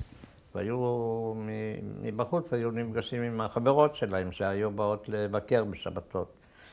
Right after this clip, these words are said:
אז הייתה איזה שבת אחת שחיים לסקוב היה בתל אביב, והח-, החבר'ה יצאו, ואחדים מהם היו,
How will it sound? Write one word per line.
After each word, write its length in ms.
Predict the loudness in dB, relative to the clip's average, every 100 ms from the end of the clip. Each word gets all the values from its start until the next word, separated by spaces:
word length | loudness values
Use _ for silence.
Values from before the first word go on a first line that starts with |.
| -20 -20 -20 -20 -20 -10
אז 140 | -4
הייתה 240 | 0 4 4
איזה 160 | 4
שבת 420 | 0 4 4 4 0
אחת 380 | 2 2 2 -4 -2 0 0 0 -2 -2 -4 -6 -8 -10 -14 4
שחיים 280 | 4 6
לסקוב 400 | 4 4 4 6
היה 180 | 6 4
בתל 300 | 0 -4 -4
אביב, 480 | -4 -4 -6 -4 -4 -2
והח-, 880 | -2 0 -2 -2 -2 -2 -4 -6 -12 -4
החבר'ה 540 | 0 0 2 2 4 2
יצאו, 400 | 0 0 0 2
ואחדים 500 | 2 0 2 4 4
מהם 340 | 2 0 -2 -6 -18 -20 -20 -14 -4
היו, 300 | 0 2